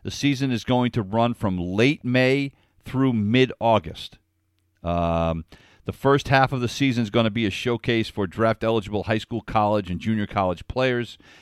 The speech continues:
Then they're gonna have a break, and then the rosters are gonna be restocked with the best players that were passed over by Major League Baseball teams.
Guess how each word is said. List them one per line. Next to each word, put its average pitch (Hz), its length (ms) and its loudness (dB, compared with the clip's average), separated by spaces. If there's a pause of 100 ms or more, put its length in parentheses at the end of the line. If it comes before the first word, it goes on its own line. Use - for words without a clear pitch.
(120)
Then 123 160 4
they're 127 80 4
gonna 123 220 4
have 123 160 4
a 110 40 0
break, 107 520 4 (600)
and 107 240 0
then 143 220 6
the 160 80 2
rosters 135 500 4
are 117 80 0
gonna 117 220 2
be 107 160 -2
restocked 135 960 2 (220)
with 120 180 0
the 110 80 -2
best 131 380 0
players 120 340 2
that 113 140 -2
were 110 120 0
passed - 480 0
over 170 520 4 (720)
by 123 180 6
Major 127 360 4
League 113 220 4
Baseball 104 460 2
teams. 80 500 -8